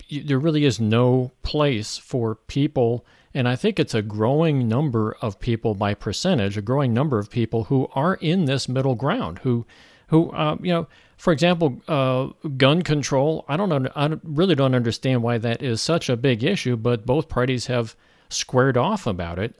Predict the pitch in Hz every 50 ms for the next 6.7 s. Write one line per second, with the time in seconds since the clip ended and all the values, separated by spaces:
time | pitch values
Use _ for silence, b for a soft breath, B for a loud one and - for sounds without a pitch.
0 | - - 139 127 117 110 107 110 110 b b b b b b b b b b b
1 | - 139 131 123 120 120 127 143 143 139 143 135 143 135 131 123 110 113 110 120
2 | 123 120 120 120 107 120 123 113 - 127 120 117 - - 135 123 123 123 107 117
3 | 110 - - 123 110 113 123 127 - - - - 131 120 117 113 107 113 120 -
4 | b b b b b b b b b b - 143 147 151 147 135 120 139 151 156
5 | 139 127 123 117 120 127 131 127 113 113 123 113 113 - - 143 120 110 120 113
6 | 120 135 135 123 123 - 131 117 120 127 135 139 131